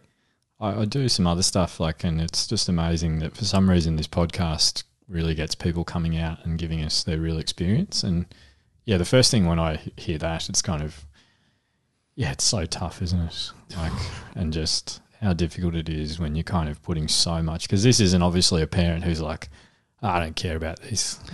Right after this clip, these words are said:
Speaker 1: I'm just gonna ignore it." This is a parent who's trying really hard to make something better.
Speaker 2: This is a parent that sat through an hour of us going on about it, <laughs> wanted to hear about it. I'm joking,
Speaker 1: Yeah.
Speaker 2: but that's
Speaker 1: Yeah.
Speaker 2: the thing. They've dedicated the time, and now they're following up with questions. We love that, and that's showing how much you're working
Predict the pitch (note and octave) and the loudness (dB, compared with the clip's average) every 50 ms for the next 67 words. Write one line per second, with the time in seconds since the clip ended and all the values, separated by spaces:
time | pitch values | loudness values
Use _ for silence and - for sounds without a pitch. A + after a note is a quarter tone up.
0 | D#3 F#2+ F2+ E2+ E2+ D#2+ - - F#2 E2+ E2+ E2 E2 E2+ E2 E2+ E2+ D#2+ D#2 F2 | -8 -6 -4 -2 0 0 2 2 2 0 0 -2 -2 -2 0 0 0 0 0 -2
1 | - - - - - - A2+ G2+ F#2+ F#2 E2+ - G2+ F#2 F#2 F#2+ F2+ E2+ - - | -4 -6 -8 -6 -2 0 2 2 2 2 4 4 4 4 4 2 0 -2 -2 0
2 | - G#2 F2+ F2+ F2 E2+ E2 E2 E2+ E2 F2 F2+ - - F2+ E2+ D#2+ E2 E2 E2+ | 0 0 2 2 0 0 0 -2 -2 -2 -2 -4 -4 -4 -4 -4 -2 -2 -4 -4
3 | - - - F2+ E2+ F2 - - F#2+ F2+ - E2+ E2+ E2+ F2+ E2 D#2 E2+ F2+ - | -4 -4 -4 -4 -4 -4 -4 -4 -6 -6 -6 -4 -4 -4 -4 -4 -4 -4 -6 -6
4 | - _ - D#3 D#3 C#3 A#2+ - A#2 A#2+ A2 F2+ D#2+ F#2 F2+ E2 - - G2+ F2+ | -10 _ -6 -2 0 0 4 6 6 6 6 4 2 2 0 2 4 4 4 4
5 | - - G2+ G2 F#2 F#2 F#2 F#2+ F#2+ F#2+ F#2 F2+ F2 E2+ E2 E2+ - F#2+ F#2+ - | 4 4 4 6 6 8 8 8 8 8 8 8 8 6 4 2 2 2 2 2
6 | - - A#2+ G#2+ G#2 G2 F#2+ F#2 G#2+ A#2+ B2+ C3 C3 A#2 A2 G2 - - D3 B2+ | 2 4 4 6 6 6 6 6 8 10 10 10 10 8 8 6 6 6 6 6
7 | - D3+ D3 B2+ D3 C3 C#3+ B2 G2 B2 C3+ B2 A#2+ G#2+ G2+ G2+ G2 G2 - - | 8 10 10 10 10 10 8 6 6 8 8 8 8 8 6 4 2 2 -2 -6
8 | - - - - - - - - A2 B2 A#2 A#2 - - D#3+ - - - - B2 | -4 -4 -2 0 0 2 4 6 8 8 8 10 10 10 8 8 8 4 0 4
9 | C3 B2+ A#2+ G2 - - D3 C3+ A#2 D3 D#3 C3+ A#2+ A#2 A#2 A2 - C3+ B2 C3+ | 8 8 8 8 8 8 8 10 12 12 10 10 10 8 8 8 8 8 10 10
10 | C#3+ - B2+ A#2 A2 F#2+ F#2+ F2+ - F#2 G2+ G#2+ G#2+ G2+ F2 F2+ G#2 A2 A2 G#2+ | 10 10 8 8 8 6 4 4 6 6 8 8 8 8 8 8 8 8 8 6
11 | - A#2 G#2+ G#2 G#2+ A2 G#2 E2+ C#2+ - - - G#2 A2 - - - G2 - F#2 | 6 6 6 8 8 8 6 4 2 0 2 4 4 4 4 4 2 0 2 2
12 | G2+ G#2 G#2 G#2 - B2+ B2+ B2 A2+ A2 A2+ A#2 A2+ G#2 G2+ E2+ D2 - - - | 2 2 2 2 2 2 4 4 6 6 4 6 6 6 6 6 4 0 -4 -8
13 | - - - G2+ G2+ G#2+ F2+ - - - - - - G2+ F2+ F#2 F2 E2 E2 D2+ | -14 -10 -4 -2 -2 -2 -2 -4 -8 -10 -6 -2 0 2 2 2 2 2 0 -2
14 | - - - E2+ E2 D#2+ D#2 D2+ - - D#2+ D#2+ F#2+ | -4 -4 -4 -2 -2 0 -2 -2 -4 -6 -6 -6 -6